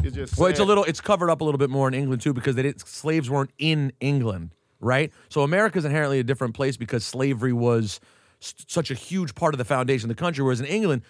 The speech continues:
Speaker 2: the racism's still there.
Speaker 1: Yeah, of
Speaker 2: It's
Speaker 1: course
Speaker 2: just
Speaker 1: it is.
Speaker 2: different. It's just different.
Speaker 1: It's different. It's, they, they, they act like it's not there or whatever, but, come, you know,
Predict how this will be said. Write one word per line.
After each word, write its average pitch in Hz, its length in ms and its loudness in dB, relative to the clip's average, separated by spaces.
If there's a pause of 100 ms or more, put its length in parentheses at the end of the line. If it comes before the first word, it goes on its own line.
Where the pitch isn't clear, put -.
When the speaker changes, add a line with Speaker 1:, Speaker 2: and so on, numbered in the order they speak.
(140)
Speaker 2:
the - 80 -6
racism's 170 540 0
still 156 240 2
there. 135 360 0
Speaker 1:
Yeah, - 100 -12
of - 100 -12
Speaker 2:
It's - 100 -16
Speaker 1:
course 147 160 0
Speaker 2:
just 135 40 -4
Speaker 1:
it - 40 6
is. 160 80 0
Speaker 2:
different. 147 380 0 (100)
It's 123 140 -2
just 143 160 0
different. 139 320 0
Speaker 1:
It's 180 120 -8
different. 135 360 -10
It's, 123 80 -12
they, 143 160 -8
they, 165 160 -6
they 156 240 -8
act 151 180 -6
like 135 220 -6
it's 117 200 -8
not 123 280 -10
there 127 140 -8
or 123 60 -8
whatever, 120 300 -10
but, 107 220 -14
come, - 240 -20
you 151 160 -14
know, 104 420 -14